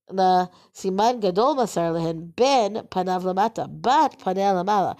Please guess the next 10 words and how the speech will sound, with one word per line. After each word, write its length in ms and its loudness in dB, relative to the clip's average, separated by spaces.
And 140 2
likewise, 640 2
there's 220 2
this, 260 0
you 60 4
know, 140 2
this 220 -2
clue. 460 0
He 120 2
says, 260 -2